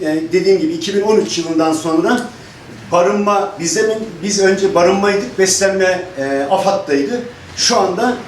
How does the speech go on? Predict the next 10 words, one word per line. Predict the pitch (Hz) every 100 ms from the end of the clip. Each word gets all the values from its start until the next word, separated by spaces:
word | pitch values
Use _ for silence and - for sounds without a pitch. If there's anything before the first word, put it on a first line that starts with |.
| - 165
afet | 180 240 240 -
kanununa | 190 185 180 175
göre | 160 170 226 247 - - - -
biz | 240 - -
beslenmeden | 185 190 214 208 214 233
yükümlüyüz. | 226 226 226 226 247 247 - - - - -
E, | 135 143 151 151
afad | 220 196 196 -
da | 247 254 247 - - 127
barınmadan | 185 185 185 175 175